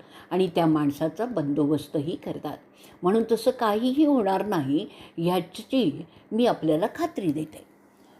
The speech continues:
राणी पाहते की ही बया तर फारच सुंदर आहे, हिच्या अंगातील विविध अवयव इतके प्रमाणबद्ध होते की कोणाही पुरुषाला ती आपल्याकडे नक्कीच खेचून घेईल. तिचे भरलेलं स्तन, गोल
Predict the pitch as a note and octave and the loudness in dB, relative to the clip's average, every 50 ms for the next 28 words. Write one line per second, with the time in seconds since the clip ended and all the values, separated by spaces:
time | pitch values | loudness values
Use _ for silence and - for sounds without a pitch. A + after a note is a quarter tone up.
0 | _ - - E3 D3+ C#3+ C#3+ D#3+ - - G3+ F3+ G3+ B3 - - E4 C#4+ C4+ - | _ -8 -2 0 0 2 2 2 0 -2 -2 0 0 0 0 0 0 0 0 -4
1 | - - - - - A3+ A3 D#3 E3+ G3 F#3 E3+ F3 E3 D#3+ D#3+ D#3+ D#3 F#3+ - | -10 -20 -20 -8 -4 -2 0 0 0 0 2 4 4 4 4 4 2 0 -4 -4
2 | - D#3+ D#3+ E3 G3 G3+ - - B3+ A#3+ A3 G#3 G3 G3 F3 F3 E3+ D#3 E3 E3 | -4 -2 0 0 -2 -2 0 0 0 2 4 4 4 2 2 2 2 0 0 -2
3 | - - - - - - F3+ - G#3+ F#3 F3 E3+ E3+ E3+ E3 E3 F3 F3+ E3+ E3 | -6 -14 -18 -8 -4 -4 0 2 4 4 4 4 4 4 2 2 2 2 4 4
4 | E3+ E3 E3 F3+ G3+ F#3+ G#3 A3 G3 E3 D#3+ F#3+ G#3+ G3+ E3 D3+ F3 E3+ - - | 4 4 4 2 2 2 2 2 2 4 4 4 4 4 4 0 -2 -6 -8 -16
5 | - _ - A3 G#3+ G#3 - - - - A3 B3 C#4+ C#4+ D#4+ D4+ B3+ G#3 G#3 G3+ | -14 _ -2 0 0 0 -4 -8 0 2 2 2 2 2 0 -2 0 0 -2 -2
6 | G#3 G#3 G#3 G3+ F#3 D#3 F3+ G3 G#3 G#3 E3+ - D#3 E3 F#3+ G#3+ - - - - | 0 2 2 2 2 0 -2 -2 -2 -2 -2 0 0 0 0 -2 -6 -14 -20 -4
7 | - B3 C4 B3+ - - G#3+ G3 F#3 F#3+ G3+ A3 A3+ A#3+ D4 D#4+ D#4+ - A#3 G3+ | 0 0 0 0 4 4 4 6 6 2 0 0 2 2 2 2 2 -2 -4 -4
8 | E3+ - - F3+ E3+ E3+ G3 F#3+ - A#3+ B3+ B3+ - F3+ F3 G3 G3 G3 G#3 G#3 | -4 0 2 2 2 2 0 -2 0 2 2 2 2 0 0 0 2 4 4 4
9 | A3 A3+ A3 G3+ - - - C#4+ C#4+ - - D#4 C4 - A#3+ C4 A#3+ A#3 B3+ A#3 | 4 4 0 -2 -2 -2 -2 -2 -2 0 0 -2 0 0 -2 -4 -2 -2 -2 -4
10 | A3 - - _ _ _ - - - _ - G3+ - - G3+ F#3 D#3 E3 E3 D#3 | -4 -6 -12 _ _ _ -20 -20 -10 _ 0 2 4 6 4 4 4 0 2 2
11 | D#3+ D#3+ D#3 D#3 E3 D#3+ - - C4+ C4 A#3+ F#3 E3 D#3 D#3 D3+ C#3+ F#3+ G#3 G#3+ | 4 4 4 4 2 0 -2 -2 0 0 2 2 2 2 0 2 4 4 4 4
12 | A3 | 4